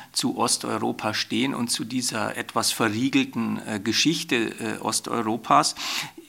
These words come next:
Ich will Sie aber fragen jetzt auch, wie sind Sie persönlich zur osteuropäischen Geschichte gekommen? Was waren da prägende Erfahrungen? Sie sind ja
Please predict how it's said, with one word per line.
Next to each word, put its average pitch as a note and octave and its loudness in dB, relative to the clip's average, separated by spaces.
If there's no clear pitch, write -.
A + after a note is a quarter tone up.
Ich - -2
will C#3+ 8
Sie D3 2
aber C3+ 4
fragen C3 2
jetzt B2 -2
auch, A2+ 0
wie C3+ 0
sind D3 0
Sie C#3 0
persönlich C3 2
zur A2+ 0
osteuropäischen A2+ -2
Geschichte A#2+ -4
gekommen? B2 0
Was A#2+ 2
waren A#2+ 6
da B2 0
prägende A#2+ -2
Erfahrungen? A#2 4
Sie D3 2
sind C#3+ -2
ja A#2+ 0